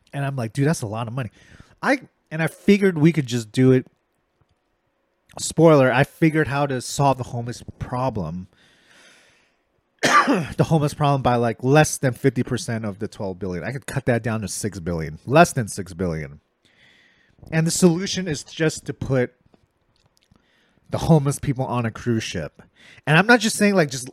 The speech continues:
let them live on the cruise ship on a dock. I'm saying, like, we pay for their cruises, dude. You know, I've never been on a cruise before, but I looked, I looked at the prices, and it's f-, insanely cheap to <laughs> go on a cruise. You know what I mean?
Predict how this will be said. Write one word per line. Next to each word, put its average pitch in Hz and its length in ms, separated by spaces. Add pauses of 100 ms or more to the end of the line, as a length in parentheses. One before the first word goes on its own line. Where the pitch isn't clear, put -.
let 147 220
them 147 160
live 139 380
on 135 140
the 127 60
cruise 135 220
ship - 220
on 117 140
a 104 80
dock. 117 320
I'm 143 120
saying, 170 220
like, 123 100
we 131 180
pay 139 400
for 127 280
their 104 120
cruises, 110 680
dude. 180 320 (920)
You 123 140
know, 120 100
I've 135 160
never 165 180
been 156 160
on 151 100
a 139 80
cruise 143 380
before, 147 320
but 123 160
I 120 120
looked, 127 300 (1500)
I 127 60
looked 185 160
at 220 80
the 156 100
prices, 151 440
and 127 280 (640)
it's - 180
f-, - 340 (140)
insanely 165 720
cheap 160 300
to 156 120
<laughs> - 0
go 143 260
on 123 140
a 101 60
cruise. 98 420
You 107 80
know 104 80
what 101 80
I 101 40
mean? 107 220